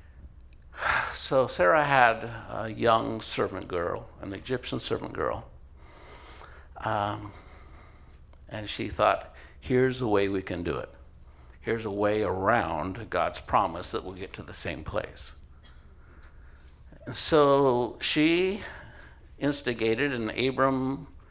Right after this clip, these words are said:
said yes. And, uh, Hagar was taken to Abraham, Abram, and you read the story. Things took place,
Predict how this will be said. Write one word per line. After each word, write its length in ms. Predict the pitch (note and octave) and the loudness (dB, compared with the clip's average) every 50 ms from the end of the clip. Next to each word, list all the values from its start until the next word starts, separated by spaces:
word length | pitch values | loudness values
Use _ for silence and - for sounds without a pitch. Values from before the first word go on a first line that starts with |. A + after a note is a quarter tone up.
| - - - - - - - - - - - - - - - - | -20 -20 -20 -20 -20 -20 -20 -20 -20 -20 -20 -20 -20 -20 -14 -10
said 320 | - - A#2+ A2 A2 A2 | -4 -2 -2 -2 0 0
yes. 560 | A#2+ D3 F3+ C#3 F#2+ A#2 C3+ - - - - - - - - - - - - - - - - - - - - | 4 6 6 6 6 4 2 0 -4 -8 -8 -12 -16 -18 -20 -20 -20 -20 -20 -20 -20 -20 -20 -20 -20 -16 -10
And, 560 | - A2+ A2+ G#2 G#2 G#2 F#2+ G2 G2+ F#2+ F2 - | -4 -2 0 0 2 0 0 -2 -4 -6 -8 -8
uh, 220 | - A#2 G#2 F#2+ F#2+ - - - - - - - - - - - | -4 -4 -4 -4 -4 -8 -10 -12 -14 -18 -20 -20 -20 -20 -14 -2
Hagar 440 | - D#3 D3+ D3 C#3 B2 A#2+ B2+ B2+ | 2 4 4 6 8 8 8 8 6
was 240 | A#2 A2+ G#2+ - - | 4 2 0 0 0
taken 680 | - - D3 C#3+ D3 - C3+ C3 C3+ C3 B2+ C3 C3 - - - - - - - - - - - - - - - - | 0 0 0 0 0 -2 -2 -2 -2 -4 -6 -8 -12 -14 -18 -20 -20 -20 -20 -20 -20 -20 -20 -20 -20 -18 -14 -10 -8
to 300 | - C#3 C3+ C3 A#2+ - - - | -6 -4 -4 -4 -6 -8 -6 -2
Abraham, 840 | A2+ A2+ A2 F2+ F#2 E2+ - - - B1+ A1+ C#2+ F2+ A2 B2 B2 - - - - - - - - - - - - - - | 0 0 0 0 0 -4 -4 -4 -6 -6 -4 -4 -4 -4 -6 -8 -12 -16 -20 -20 -20 -20 -20 -20 -20 -20 -20 -20 -10 -4
Abram, 460 | G#2+ A2 A2+ A#2 - C2+ E2 A#2 C3 - - - - - - - - - - - - - - - - | -2 -2 -2 -2 -4 -8 -8 -10 -10 -12 -14 -18 -18 -18 -20 -20 -20 -20 -20 -20 -20 -20 -20 -20 -14
and 300 | - G#2+ G#2+ G#2 G#2 G2+ - | -10 -8 -8 -6 -8 -8 -8
you 160 | - B2 B2+ | -6 -6 -4
read 280 | A#2+ A#2+ G2+ G2 - | 0 2 2 2 2
the 80 | - - | -2 -6
story. 520 | - - - - - D2 C#2 C2 C#2+ - - - - - - - - - | -4 -6 -6 -4 -4 -4 -4 -4 -6 -8 -10 -14 -20 -20 -20 -20 -20 -18
Things 320 | - - G2+ G2 G#2+ - - | -12 -8 -8 -6 -6 -6 -8
took 240 | - - B2+ - - | -6 -8 -8 -8 -6
place, 480 | - A2 D#2+ D2 E2 F#2+ - - - | -6 -4 -4 -4 -6 -8 -10 -10 -12